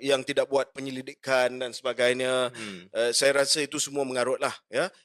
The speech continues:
Speaker 1: Saya rasa Saudara Syahril dipecat, uh, sebab antara lain, antara lain Saudara Syahril telah, uh, minta supaya Presiden mengambil accountability,
Speaker 2: Betul.
Speaker 1: uh, selepas kekalahan. Maksudnya, uh, melepaskan jawatan, accountable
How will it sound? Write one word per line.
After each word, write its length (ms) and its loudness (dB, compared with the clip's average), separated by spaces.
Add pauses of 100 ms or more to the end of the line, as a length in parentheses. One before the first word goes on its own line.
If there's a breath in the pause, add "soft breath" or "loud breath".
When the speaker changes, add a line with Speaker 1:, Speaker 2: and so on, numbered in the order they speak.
(120 soft breath)
Speaker 1:
Saya 240 0
rasa 160 0
Saudara 320 0
Syahril 560 0
dipecat, 840 0 (460)
uh, 120 -2
sebab 440 0
antara 400 2
lain, 400 4 (160)
antara 320 -4
lain 320 2
Saudara 320 0
Syahril 400 0
telah, 320 -2 (480)
uh, 160 0
minta 400 2
supaya 400 2
Presiden 640 -2
mengambil 400 -4
accountability, 760 -6 (280)
Speaker 2:
Betul. 240 -2
Speaker 1:
uh, 160 0
selepas 400 -2
kekalahan. 480 -4
Maksudnya, 600 -4 (360 soft breath)
uh, 80 -14
melepaskan 560 -4
jawatan, 480 0 (160)
accountable 640 -2